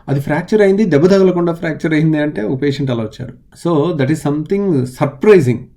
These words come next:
So, ఫ్రాక్చర్ అయితే ఎక్కడ అవ్వాలి? మన బాడీ అంతా బరువు మోసే ఫ్రా-, కా-, కాళ్ళు కదా, కాళ్ళలో ఎక్కడైనా బరువు మోసో, కాలు జారింది, ఆ,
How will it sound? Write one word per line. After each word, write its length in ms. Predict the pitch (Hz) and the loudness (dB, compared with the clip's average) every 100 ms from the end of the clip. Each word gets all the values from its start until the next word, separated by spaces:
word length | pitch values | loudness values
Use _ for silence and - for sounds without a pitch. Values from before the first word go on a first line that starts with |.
| - _ - - _ _ 233 | -20 _ -20 -20 _ _ 0
So, 300 | 190 214 214 | 2 2 -2
ఫ్రాక్చర్ 420 | 104 92 - 180 | -6 -6 -4 -2
అయితే 200 | 185 196 | 0 -2
ఎక్కడ 200 | 165 175 | -2 0
అవ్వాలి? 500 | 180 175 170 175 175 - _ 147 | 0 2 2 0 -2 -14 _ 0
మన 120 | 156 | 2
బాడీ 300 | 147 147 196 | 2 2 2
అంతా 480 | 190 202 220 220 220 | 2 0 -2 0 2
బరువు 320 | 170 180 214 | 4 4 4
మోసే 300 | 190 180 175 | 2 2 0
ఫ్రా-, 200 | 165 139 | 0 -2
కా-, 220 | - 170 - | -4 -10 0
కాళ్ళు 280 | 143 156 165 | 4 6 4
కదా, 420 | 123 135 160 127 - _ _ _ - | 4 2 2 -2 -10 _ _ _ -2
కాళ్ళలో 460 | 143 165 180 190 180 | 0 2 2 2 0
ఎక్కడైనా 420 | - 151 160 156 | 0 0 0 2
బరువు 280 | 135 135 151 | 2 2 0
మోసో, 440 | 143 131 143 139 | 0 -2 -2 -4
కాలు 320 | 139 127 139 | -2 -2 0
జారింది, 840 | 139 131 127 127 127 131 131 127 - | 0 0 0 0 2 2 2 -2 -4
ఆ, 280 | 131 123 | -2 -2